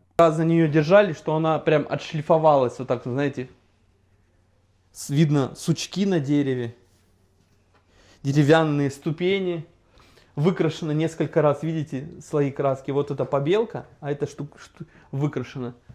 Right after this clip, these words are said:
Звонок, металлическая дверь. В квартире отсутствует отопление.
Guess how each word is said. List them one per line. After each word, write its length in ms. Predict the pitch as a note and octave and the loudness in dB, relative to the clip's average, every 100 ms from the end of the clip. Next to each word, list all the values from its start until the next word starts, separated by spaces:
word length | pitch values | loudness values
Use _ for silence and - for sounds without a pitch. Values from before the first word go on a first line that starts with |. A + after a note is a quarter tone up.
| _ _ - | _ _ -14
Звонок, 600 | B2 C3 C#3+ F3+ G#3+ - - - - - - - - _ | -6 -4 -2 0 -2 -4 -18 -20 -20 -20 -20 -20 -20 _
металлическая 600 | C#3 C3 D#3+ D#3 - D3 C3 | -6 -2 -2 -2 -4 -2 -2
дверь. 440 | C#3 F#3 G#3 - - _ _ _ _ _ _ _ | -2 0 -2 -4 -20 _ _ _ _ _ _ _
В 60 | |
квартире 460 | - E3+ E3+ A3 F3 | 2 2 4 4 4
отсутствует 520 | E3+ A3 F#3 F3+ D#3 | 4 -4 -4 -2 -2
отопление. 760 | D3+ E3 F3+ G3+ A#3 F3 - | 0 0 0 0 0 -2 -6